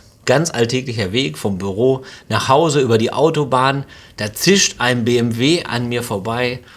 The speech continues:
kommt ins Schlingern, dreht sich einmal über alle Fahrbahnen und knallt links in die Leitplanke.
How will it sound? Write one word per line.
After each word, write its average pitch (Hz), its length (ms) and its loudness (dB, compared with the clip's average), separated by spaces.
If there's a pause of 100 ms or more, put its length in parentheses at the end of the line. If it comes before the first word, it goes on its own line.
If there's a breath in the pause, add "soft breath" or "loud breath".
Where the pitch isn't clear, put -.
(100)
kommt 165 280 0
ins 117 160 0
Schlingern, 151 420 0
dreht 139 300 2
sich 147 180 -6
einmal 165 320 0
über 135 280 0
alle 190 180 4
Fahrbahnen 127 720 -2
und 117 180 -6
knallt 113 480 -4 (540 loud breath)
links 120 320 0
in 110 120 -6
die 104 120 -2
Leitplanke. 85 580 -12